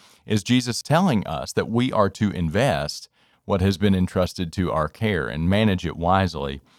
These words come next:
And then finally, I'll say this, that we're called to live generously.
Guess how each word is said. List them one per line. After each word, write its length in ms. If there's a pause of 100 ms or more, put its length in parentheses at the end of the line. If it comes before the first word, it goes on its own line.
(280)
And 100
then 120
finally, 640
I'll 180
say 200
this, 480 (720)
that 260
we're 240
called 360
to 120
live 380
generously. 840